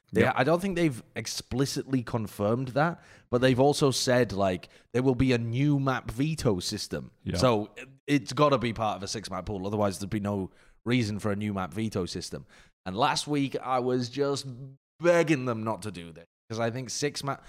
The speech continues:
Speaker 1: it's not that Bree-, Breeze inclusion is a bad thing. There's, like, a month before, before Iceland. I think that's,
Speaker 3: You know what it
Speaker 1: that's
Speaker 3: is?
Speaker 1: acceptable. Six map
Speaker 3: Unnecessary.
Speaker 1: pools. Shaking my head.
Speaker 3: Well,
Speaker 1: What,
Speaker 3: yeah.
Speaker 1: what are your thoughts?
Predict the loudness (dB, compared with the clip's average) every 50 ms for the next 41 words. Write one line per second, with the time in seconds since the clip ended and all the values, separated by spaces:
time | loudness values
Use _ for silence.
0 | -18 -18 -16 _ -8 -6 -2 2 2 2 0 2 0 0 0 4 4 4 6 6
1 | 4 2 0 -2 2 4 4 4 4 2 -2 -4 -4 -2 2 4 4 4 2 2
2 | -2 -4 -4 -4 -2 -2 0 4 4 4 4 2 0 -4 -2 -2 -2 -4 -8 -12
3 | _ _ _ _ -2 0 2 2 2 2 2 0 0 0 0 -2 -4 -12 -16 -14
4 | -12 -10 -6 -2 0 2 2 2 0 -2 -4 -12 -20 _ _ _ -8 -8 -2 0
5 | 2 4 2 2 0 0 0 0 0 0 -2 -6 -6 -6 -6 -6 -6 -8 -8 -10
6 | _ -8 -6 -6 -6 -6 -10 -12 -6 -2 0 2 4 4 4 4 4 4 4 4
7 | 2 0 -2 -2 -8 -14 -14 -14 -16 _ _ _ _ _ _ _ -6 -2 2 2
8 | 2 4 4 2 2 2 0 -2 -2 -2 -2 -2 -2 -2 -4 -6 -12 -14 _ _
9 | _ -20 _ _ _ _ _ _ _ _ _ _ _ _ _ _ _ _ _ _
10 | _ _ _ _ _ _ _ _ _ -4 0 2 4 4 4 4 2 2 2 2
11 | 2 2 2 2 2 2 2 2 0 -2 -6 -10 -6 2 4 6 6 6 6 4
12 | 6 6 6 6 6 6 6 6 6 4 2 0 0 0 0 0 -2 -6 -4